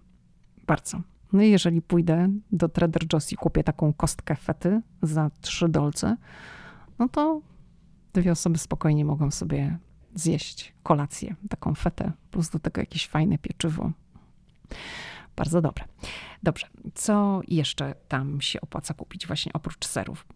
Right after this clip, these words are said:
Nie tylko feta, ale ogólnie sery tam są w bardzo, e, korzystnych cenach. Wszystkie takie rzeczy sezonowe, to tak jak wspominałam o tych daniach z dyni, których się teraz pojawia bardzo dużo, to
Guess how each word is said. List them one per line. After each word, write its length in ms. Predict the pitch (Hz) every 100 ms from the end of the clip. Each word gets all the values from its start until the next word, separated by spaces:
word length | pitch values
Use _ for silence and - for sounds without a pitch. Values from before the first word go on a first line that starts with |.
| - -
Nie 160 | 190
tylko 220 | 190 254
feta, 240 | 302 196 160
ale 160 | 180
ogólnie 380 | 226 208 147 143
sery 400 | - 151 147 - -
tam 160 | 147
są 200 | - 147
w 60 | 147
bardzo, 260 | 151 156
e, 380 | 156 - - 147 151 - -
korzystnych 440 | 160 147 - 147
cenach. 440 | - 151 185 226 - - - - - - _
Wszystkie 460 | - 190 - - 202 - -
takie 640 | 165 - - 170 170 160
rzeczy 520 | 156 156 - 160 156
sezonowe, 800 | - 160 160 175 208 165 - 143 -
to 100 | -
tak 160 | 139
jak 200 | 143 -
wspominałam 920 | - - - 156 147 147 147 151 151 - -
o 1080 | 151 147 147 151 147 151 147 151 147 151 151 -
tych 160 | 156 151
daniach 480 | 147 147 170 180 180
z 180 | 180
dyni, 480 | 190 208 185 170 175 - -
których 300 | - 180 160
się 120 | -
teraz 640 | - 170 160 156 - - -
pojawia 400 | - 160 156 156
bardzo 300 | 156 156 -
dużo, 460 | 156 160 156 151 147 - - - - - - - - -
to 360 | 165 156 160